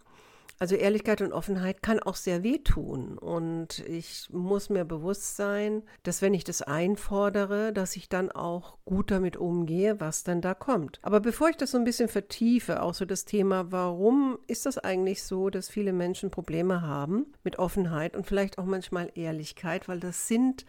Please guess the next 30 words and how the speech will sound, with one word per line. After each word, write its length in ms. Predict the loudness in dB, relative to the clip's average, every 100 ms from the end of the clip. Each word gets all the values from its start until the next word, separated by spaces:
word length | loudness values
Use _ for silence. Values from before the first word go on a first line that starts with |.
| -6
zwar 180 | 0 2
verwandte 480 | 2 4 2 2
Begriffe, 580 | 0 -2 -4 -2 2 2 2 -4 -20 -20 -12
aber 540 | -2 0 2 2 2 0 -6
sie 240 | -6 -2
sind 240 | 0 -2 -2
nicht 240 | -4 -6
identisch. 720 | -6 -4 -4 -6 -10 -10 -14 -20 _ _ -10
Ähm, 300 | -4 -4 -2
und 180 | -2 2
da 140 | 2 4
würde 140 | 2
ich 120 | 0
auch 140 | -8 -2
gerne 240 | 0 0
erstmal 400 | -2 -4 -2 -2
anfangen, 680 | -4 -6 -6 -6 -6 -6 -4
ne? 200 | -4 -6 _ _ -20 -20 -20 -18 -6
Äh, 40 |
weil 1000 | -2 0 -2 0 0 2 4 4 2 -2 -4
Offenheit 480 | -2 0 2 2 2
und 120 | -2
Ehrlichkeit 1040 | -2 0 0 -2 -8 -6 -4 -4 -6 -8 -12
beziehen 460 | -12 -8 -4 -4
sich 160 | -4 -8
auf 80 | -8
verschiedene 460 | -8 -4 -2 -2
Aspekte 480 | -4 -6 -8 -8 -8
der 100 | -8
Kommunikation 920 | -8 -6 -6 -8 -8 -8 -6 -6 -6